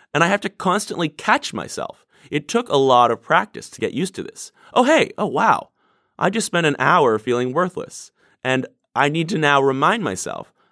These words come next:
that is a temporary feeling. So it's true. I did feel worthless.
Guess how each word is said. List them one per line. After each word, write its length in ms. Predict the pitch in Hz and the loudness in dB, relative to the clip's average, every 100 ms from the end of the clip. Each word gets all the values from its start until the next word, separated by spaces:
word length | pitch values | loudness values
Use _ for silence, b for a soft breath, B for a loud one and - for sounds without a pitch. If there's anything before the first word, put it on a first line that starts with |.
| - | -8
that 360 | 107 110 147 | -2 -2 -2
is 160 | 139 147 | -6 -6
a 80 | 165 | -8
temporary 720 | - - 95 101 98 101 104 | -12 -8 -8 -6 -6 -6 -6
feeling. 380 | - 156 - - _ _ _ _ _ | -6 -8 -8 -14 _ _ _ _ _
So 120 | - | -6
it's 160 | 180 - | -6 -4
true. 460 | - 269 370 - _ _ _ | -4 2 2 0 _ _ _
I 160 | 135 185 | 0 0
did 320 | 135 175 208 | 4 4 4
feel 300 | - 170 180 | 2 0 2
worthless. 580 | 190 247 - - - | 2 0 -4 -12 -16